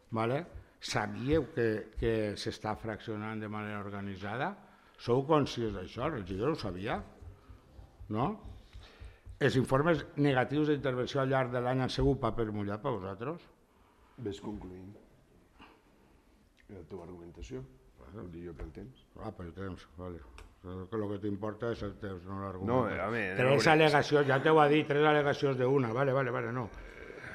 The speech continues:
Speaker 1: L'equip de govern és conscient que està donant-se cobertura a una, a una pràctica ma-,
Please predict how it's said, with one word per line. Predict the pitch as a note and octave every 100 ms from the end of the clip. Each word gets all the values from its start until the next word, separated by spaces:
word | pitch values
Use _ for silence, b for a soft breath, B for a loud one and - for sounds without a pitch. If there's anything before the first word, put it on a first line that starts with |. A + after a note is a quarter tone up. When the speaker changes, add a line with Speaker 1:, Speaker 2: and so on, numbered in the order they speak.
| B B
Speaker 1:
L'equip | C3 B2 D3
de | F3+
govern | G3+ F#3 C#3+
és | -
conscient | A#2+ - G#2+ A#2+ D#3 - -
que | B2
està | C3+ C3
donant-se | B2 A#2 A2+
cobertura | - A#2 A2+ G2+ B2 A#2+
a | A#2
una, | A2+
a | A2 - G#2+
una | A#2 B2+ A#2+
pràctica | B2 A#2+ - A#2 G#2+
ma-, | G#2